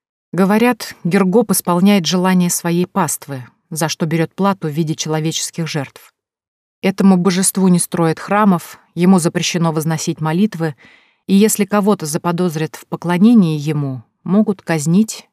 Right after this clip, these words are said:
или сослать в мрачные земли. Рианон, если ты еще когда-нибудь услышишь такие разговоры, немедленно пресекай их.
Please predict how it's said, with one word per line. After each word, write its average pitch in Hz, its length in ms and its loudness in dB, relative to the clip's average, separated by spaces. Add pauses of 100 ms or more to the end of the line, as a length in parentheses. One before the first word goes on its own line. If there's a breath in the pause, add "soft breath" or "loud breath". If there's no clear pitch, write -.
или 202 240 0
сослать 175 560 -4
в 143 100 -10
мрачные 160 460 -4
земли. 131 400 -8 (960)
Рианон, 185 380 2
если 196 300 -2
ты 208 120 0
еще 208 220 2
когда-нибудь 151 640 -2
услышишь 160 440 -8
такие 160 340 -8
разговоры, 156 580 -4 (360 loud breath)
немедленно 190 640 6
пресекай 165 540 -8
их. - 240 -16